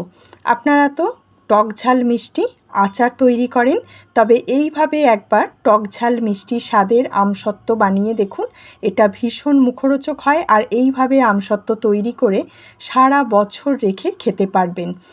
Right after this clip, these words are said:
আর কিভাবে আমসত্ত্ব তৈরি করলে খুব তাড়াতাড়ি আমসত্ত্ব তৈরি হয়ে যাবে, দুদিনের মধ্যে, সেটাই আজ করে দেখাবো। সঙ্গে থাকবে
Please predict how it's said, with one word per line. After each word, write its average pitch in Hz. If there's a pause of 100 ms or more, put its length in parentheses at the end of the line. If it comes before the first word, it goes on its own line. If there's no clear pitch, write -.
(200)
আর 190 (100)
কিভাবে 269 (160)
আমসত্ত্ব 233 (180)
তৈরি 254
করলে 254 (420)
খুব 339 (140)
তাড়াতাড়ি 233 (160)
আমসত্ত্ব 208 (180)
তৈরি 220 (100)
হয়ে 311
যাবে, 233 (260)
দুদিনের 277
মধ্যে, 208 (360)
সেটাই 254
আজ 277 (160)
করে 202
দেখাবো। 185 (440)
সঙ্গে 233
থাকবে 220